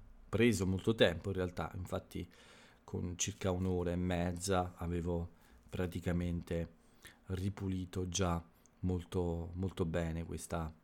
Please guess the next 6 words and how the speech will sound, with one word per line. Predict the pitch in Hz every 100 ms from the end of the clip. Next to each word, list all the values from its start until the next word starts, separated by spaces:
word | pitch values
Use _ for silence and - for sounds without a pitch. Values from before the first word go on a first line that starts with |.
| - - - - _ -
eh, | - 80 85
questa, | 80 - 80 76
questo | - - 87
piccolo | - 101 - - 87 80 85 - -
angolo, | 87 80 82 85 82 78 - - - - - -
eh, | -